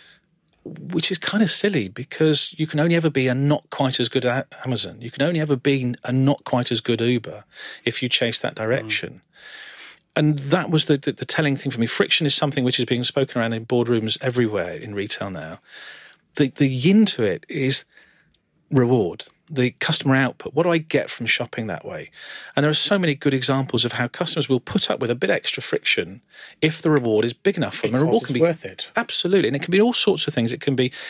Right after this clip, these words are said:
Speaker 1: emotional reward, discovery reward. It can be reward in terms of, of low prices. So nobody has to go and buy a big box of washing powder anymore from a physical store and put it in a, you know, we have a dash button underneath the washing machine now.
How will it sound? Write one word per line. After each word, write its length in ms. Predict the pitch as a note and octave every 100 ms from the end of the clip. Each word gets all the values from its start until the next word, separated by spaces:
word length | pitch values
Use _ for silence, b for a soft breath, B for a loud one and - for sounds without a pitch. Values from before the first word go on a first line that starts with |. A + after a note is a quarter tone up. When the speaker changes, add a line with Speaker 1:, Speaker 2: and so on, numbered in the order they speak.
| B
Speaker 1:
emotional 460 | - D3 F3+ - E3+
reward, 240 | E3 D#3+
discovery 440 | D#3 - - F3 E3+
reward. 460 | E3 D3 D#3+ E3 B B B -
It 140 | B2+
can 160 | - A2+
be 140 | A#2
reward 360 | A#2+ A#2+ B2 A#2+
in 100 | A2+
terms 340 | - A#2 A2
of, 180 | G#2 G#2
of 140 | A2+ G#2
low 200 | G#2+ G2
prices. 500 | - F#3 F3 - D#3
So 260 | - C3+ B2+ B B B B
nobody 240 | G#3 G3
has 220 | C#3+ C#3 -
to 100 | C3+
go 140 | C3+
and 100 | B2+
buy 180 | A#2+ B2
a 40 |
big 260 | A2+ B2 A#2 _
box 260 | - - -
of 100 | A2
washing 360 | C#3 - C3 B2
powder 320 | G2 G2+ F#2+
anymore 460 | F2+ D#2+ - D3+ - _ _ _ _
from 180 | - A#2+
a 40 |
physical 460 | - C3+ B2 - A2
store 360 | - C3+ A2
and 120 | G2+ -
put 140 | C3+
it 120 | B2+
in 100 | B2
a, 100 | A2 B B B B
you 80 | D3
know, 60 |
we 100 | C#3+
have 100 | D#3+
a 40 | D3
dash 280 | G#3 F#3 -
button 200 | - G#2
underneath 360 | G#2 G2 F#2+
the 60 | G#2+
washing 280 | G2 - F#2+
machine 320 | F#2 - F2
now. 240 | E2 E2+